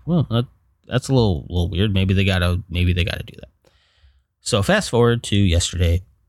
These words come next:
the wife coming in with this letter. And as you can imagine, this letter's not good.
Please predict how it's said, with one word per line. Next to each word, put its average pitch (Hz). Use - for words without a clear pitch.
the 92
wife 90
coming 87
in 87
with 87
this 90
letter. 143
And 113
as 101
you 101
can 98
imagine, 87
this -
letter's -
not -
good. -